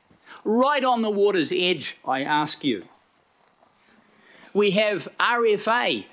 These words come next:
planning to decimate a stadium at Western Springs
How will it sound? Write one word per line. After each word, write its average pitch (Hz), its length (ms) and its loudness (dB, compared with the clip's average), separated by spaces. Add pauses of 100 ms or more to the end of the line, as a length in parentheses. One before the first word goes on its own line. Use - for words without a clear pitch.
(160)
planning 180 580 0
to 170 100 -2
decimate 233 840 -2 (180)
a 160 80 0
stadium 196 640 0
at 151 100 -6
Western 165 480 0
Springs 196 640 -2